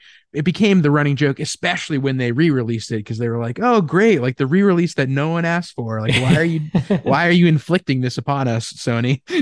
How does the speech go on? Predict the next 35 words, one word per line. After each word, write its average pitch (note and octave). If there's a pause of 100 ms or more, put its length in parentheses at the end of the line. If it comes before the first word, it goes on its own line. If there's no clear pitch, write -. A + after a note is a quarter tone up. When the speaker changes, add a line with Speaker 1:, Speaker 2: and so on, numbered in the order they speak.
(180)
Speaker 1:
Uh, C3
<laughs> - (680)
Speaker 2:
It's C4
like, E3
Speaker 1:
like, E3+
Speaker 2:
<laughs> -
who E3+ (160)
Speaker 1:
everyone A3+
was F3
really D#3
mad E3+
about A#2
it A2+
for B2
some E3
reason, B2+
and C#3+
I, D3
after A3+
I F3+
saw A#3+
it, D3+
I B2
was B2
like, C3 (280)
"Oh, F4
it C4+
wasn't D#4+
that -
bad. A3+
Like, F#3+
come F4
on." -
<laughs> -
Speaker 2:
Yeah. -